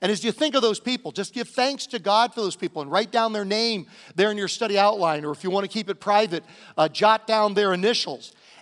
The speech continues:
And then let the Holy Spirit speak to you. As we go through, um, God's Word and through these passages today, let the Holy Spirit speak to you about somebody that you can mentor.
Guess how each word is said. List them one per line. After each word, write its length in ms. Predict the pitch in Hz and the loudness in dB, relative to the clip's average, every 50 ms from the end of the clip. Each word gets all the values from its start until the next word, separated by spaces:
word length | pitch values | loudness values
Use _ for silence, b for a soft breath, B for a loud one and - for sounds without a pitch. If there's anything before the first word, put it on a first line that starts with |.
| B - | B 2
And 240 | 220 233 214 202 156 | 4 4 4 2 0
then 300 | 277 311 302 262 226 208 | 0 2 2 2 2 0
let 160 | 226 269 262 | -2 -2 0
the 80 | - 240 | 0 -2
Holy 280 | 196 - 269 277 269 240 | -2 0 -2 -2 -2 -2
Spirit 320 | - - - 247 233 - | -4 -6 -6 -8 -8 -8
speak 340 | - - - 233 226 - - | -10 -8 -8 -8 -8 -8 -10
to 100 | - 151 | -12 -10
you. 100 | 127 135 | -4 -2
As 180 | 151 185 190 | -2 -2 -2
we 140 | - 226 233 | -4 -8 -10
go 240 | 185 - 214 226 240 | -6 -2 -2 -2 -2
through, 400 | - - - 247 240 226 214 170 B B B B B - | -4 -6 -8 -6 -4 -4 -4 -6 B B B B B 0
um, 400 | 190 180 170 165 170 170 151 165 | 2 4 4 2 0 -4 -10 -6
God's 320 | 147 202 208 214 202 - 175 | 0 2 2 2 2 0 -4
Word 260 | 190 214 208 196 170 | -2 -2 0 0 -2
and 80 | 156 151 | -4 -6
through 160 | - 202 185 | -8 -8 -8
these 200 | 180 180 - - | -8 -10 -10 -10
passages 600 | - 190 214 226 226 - - 196 147 170 156 - | -2 2 4 4 4 2 -2 -6 -6 -6 -6 -6
today, 300 | - 196 156 147 127 - B B B B B B B | -4 -4 -2 -2 -4 -6 B B B B B B B
let 180 | 180 233 254 - | 0 2 2 4
the 60 | 254 | 2
Holy 180 | 262 269 262 | 2 2 0
Spirit 280 | - - - 254 226 196 | -2 -6 -6 -6 -6 -6
speak 300 | - - - 262 247 - | -6 -8 -8 -8 -8 -8
to 80 | - 220 | -6 -6
you 140 | 190 175 B B B B B | -6 -6 B B B B B
about 260 | 175 180 196 196 202 | 4 4 4 4 2
somebody 480 | - - - 269 262 262 233 240 233 220 | -2 -4 0 0 0 0 -2 -4 -4 -4
that 160 | 175 208 202 | -6 -6 -8
you 320 | 190 165 165 208 262 277 - | -6 -6 -6 -4 -4 -4 -4
can 260 | - - 233 196 175 | -4 -4 -2 -2 0
mentor. 380 | 180 170 160 147 - - 117 | 2 0 0 0 -4 -12 -18